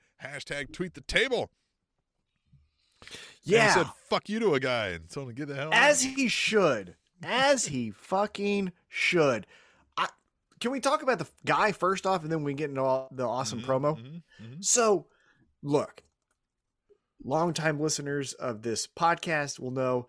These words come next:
Speaker 2: I've put my foot in my mouth one million times. I'm going to do it one million more times as we continue this podcast. I sometimes tell ill-advised jokes, say dumbass things. It's all meant to be a ha-ha, right?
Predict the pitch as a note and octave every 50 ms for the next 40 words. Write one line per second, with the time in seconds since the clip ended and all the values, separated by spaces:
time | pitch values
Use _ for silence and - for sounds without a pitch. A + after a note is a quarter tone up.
0 | _ _ _ _ - - G2+ G2+ - - - C3 - - A2+ G#2+ G#2 - - C#3
1 | C3+ - - B2 A#2+ A#2 A2+ A#2 A#2 A#2 A2 A2 - _ _ _ _ - G2 A2
2 | A2+ G#2+ F#2+ F2 F2 E2+ F2 F2 F2 C3 C#3 C#3+ C#3+ D3 C#3 C3 C3 B2+ C#3 C3+
3 | C3+ C#3 C#3 C#3 - - G#2+ G2+ F#2+ G#2+ A2 A2 A2 A2 G2 G#2+ A2 G#2+ - -
4 | - G#2 G#2 F#2+ F#2 F2+ G2 A2+ A#2+ B2 B2+ B2 A2+ A2+ A#2+ B2+ B2+ B2 - C#3
5 | B2+ B2 B2 B2 B2 B2 A2 - - - - - G#2+ A2 G2+ G2+ A2 G2+ - G2
6 | E2+ - D3 D#3+ D#3+ D#3 D3 D3 D3+ C#3+ - - D3 C#3 C#3 C3+ - D3 C#3+ C3+
7 | C3+ - - - - - - - G2 A2 G#2+ G#2 F2+ - _ _ _ _ - -
8 | A#2 G#2+ G#2 A2 G#2+ G#2+ G#2+ G#2 - - - G#2+ G#2 G#2 G#2 G2 - - - _
9 | _ _ - D3 C#3+ C3+ B2+ A#2 G2 A2+ G2+ G2 F#2+ F2 - - - G3 G#3 G3+
10 | - - - _ _ _ - - - B2 G#2 F2 - _ - D3+ D3 D3+ D3+ D3
11 | C#3+ C#3+ - - - - C#3+ C#3 C3 B2+ C3 C3+ B2+ A#2+ - - _ _ _ _
12 | _ _ _ _ _ _ - - D3 D3 E3 E3 E3 D#3+ D#3 D#3 D#3 C#3 - D3
13 | C#3+ C3+ C#3+ C#3+ B2+ A2+ A2 - F3 E3 C#3 D#3 C#3+ B2+ G#2 E2+ F2+ A#2+ C#3 D3
14 | C#3+